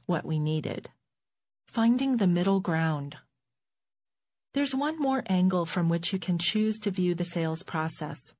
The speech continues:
cultivating your ambivert energy. Ambiverts are people who fall in the middle of the introvert-extrovert spectrum.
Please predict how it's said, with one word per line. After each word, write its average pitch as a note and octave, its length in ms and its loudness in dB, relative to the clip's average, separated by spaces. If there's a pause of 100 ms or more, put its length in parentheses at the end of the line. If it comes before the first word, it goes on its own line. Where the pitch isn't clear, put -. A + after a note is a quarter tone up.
(500)
cultivating F3+ 800 0
your F3+ 320 -2 (100)
ambivert A3 760 0
energy. D#3 600 -4 (920)
Ambiverts B3 580 2
are G3 100 2
people F#3+ 340 0
who F#3 140 0
fall F#3 380 0
in F#3+ 160 4
the F3+ 80 4
middle F3+ 480 0
of F3+ 120 -2
the F#3+ 100 2
introvert-extrovert F3 1160 -2
spectrum. - 600 -6